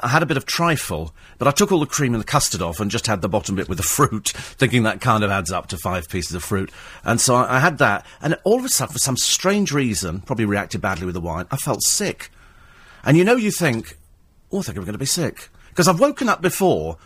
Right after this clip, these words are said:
not, you know, not, not that often, maybe it was sort of once a year, and you think, "I'm definitely gonna be sick." So you stand in the bathroom for ages.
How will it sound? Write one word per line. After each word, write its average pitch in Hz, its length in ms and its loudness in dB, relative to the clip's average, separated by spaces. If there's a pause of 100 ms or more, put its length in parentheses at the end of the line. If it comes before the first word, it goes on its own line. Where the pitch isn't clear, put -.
(140)
not, 277 180 2
you 214 180 -4
know, 123 140 4
not, - 280 0
not 151 120 0
that 113 140 2
often, 107 240 -2
maybe 110 180 -2
it 98 60 -6
was 98 80 -8
sort 98 140 -6
of 104 40 -6
once 117 280 -2
a 104 40 -2
year, 92 300 -2 (240)
and 139 80 0
you 139 80 4
think, 143 220 -2 (120)
"I'm 113 100 0
definitely 123 280 0
gonna 90 160 -4
be 92 80 -2
sick." - 380 -4 (200)
So - 140 0
you 139 40 4
stand 175 320 4
in 165 100 2
the 156 40 2
bathroom 127 480 2
for 110 160 0
ages. 82 720 -2